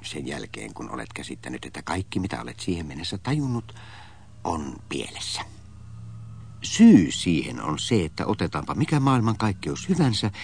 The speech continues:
se ei itse asiassa ole mitään konkreettista, vaan tapa tarkastella sitä tavalla, jota kutsutaan nimellä K Y S, eli kys, eli kaikenlaista yleistä sekamelskaa.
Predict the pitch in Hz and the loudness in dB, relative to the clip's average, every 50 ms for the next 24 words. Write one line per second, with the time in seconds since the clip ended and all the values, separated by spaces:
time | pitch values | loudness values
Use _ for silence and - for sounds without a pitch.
0 | - - - - - 117 107 101 92 80 98 95 - - 82 - 82 80 76 76 | -12 -10 -6 0 4 6 6 6 6 4 2 0 -2 -4 -4 -4 -4 -4 -4 -6
1 | 76 - - 78 73 - 73 73 73 67 69 76 76 - 82 78 78 78 - - | -6 -4 -6 -6 -6 -4 -4 -4 -4 -4 -6 -6 -6 -4 -4 -4 -4 -4 0 2
2 | 110 98 80 71 - - - - - 113 - - - - 76 - 82 76 69 85 | 2 2 2 0 -4 -6 -8 -6 -6 -6 -8 -10 -10 -10 -10 -8 -8 -6 -4 -2
3 | 82 80 78 73 - - - - - - - 190 226 - 165 131 123 - 170 175 | -2 -2 -4 -8 -12 -16 -16 -16 -6 0 2 2 4 4 2 0 2 2 2 2
4 | 170 117 - - - 120 - - - - 117 117 127 127 - - - - - 69 | 2 2 0 -6 -10 -12 -12 -12 -10 -10 -8 -6 -8 -8 -8 -8 -10 -8 -8 -10
5 | 69 - 123 131 120 98 80 73 69 69 71 - - - - - - - 98 92 | -8 -2 0 0 2 2 0 0 -2 -2 -4 -6 -8 -12 -14 -10 -4 -2 0 0
6 | 98 87 - 80 78 - 85 - - 73 76 73 76 73 71 69 67 67 69 - | 0 -2 -4 -4 -6 -6 -6 -6 -6 -6 -4 -4 -4 -4 -4 -4 -4 -4 -4 -6
7 | - - - - - 165 160 120 85 - - - 131 - - - - 156 - - | -8 -12 -8 -2 0 2 2 2 2 0 -2 -4 -6 -6 -4 -2 -2 -2 -2 -2
8 | - - - - - - - 165 - - - - - 196 190 - - - - - | -6 -8 -10 -10 -12 -10 -10 -10 -10 -10 -6 0 2 4 4 2 0 -8 -10 -12
9 | - - - - - - - 120 110 107 107 - - 107 104 95 85 90 80 78 | -12 -12 -14 -16 -12 -4 -2 0 0 0 0 0 0 0 0 0 0 -2 -2 -4
10 | 73 73 73 - - - - - 92 80 71 67 65 62 - - - 64 - - | -4 -6 -6 -6 -8 -8 -6 -4 -4 -2 -2 -4 -6 -8 -8 -10 -10 -8 -8 -8
11 | - - - - - - - - - - - - - - - - - - | -8 -8 -8 -8 -8 -8 -10 -12 -12 -12 -12 -12 -12 -12 -12 -12 -10 -12